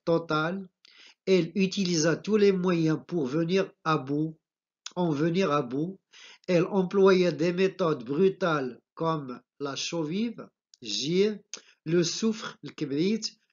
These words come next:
le pétrole, le gaz, et usa des pratiques plus si-, sournoises, plus méchantes, comme les talismans,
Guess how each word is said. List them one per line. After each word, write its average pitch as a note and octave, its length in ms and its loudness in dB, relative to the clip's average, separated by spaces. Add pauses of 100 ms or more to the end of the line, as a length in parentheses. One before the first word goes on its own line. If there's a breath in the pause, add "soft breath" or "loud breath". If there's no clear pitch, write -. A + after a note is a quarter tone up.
(140)
le F#3+ 160 2
pétrole, E3+ 640 -2
le D3+ 140 -10
gaz, E3 560 -2 (960)
et G#3 280 6
usa G3 640 -2
des D#3+ 220 -4
pratiques F#3 640 -8
plus A3 180 -4
si-, G3+ 320 -4
sournoises, E3 720 -4
plus G3+ 160 -8
méchantes, E3+ 640 -6 (320 soft breath)
comme E3+ 260 -2
les D#3 200 -2
talismans, D#3 800 -4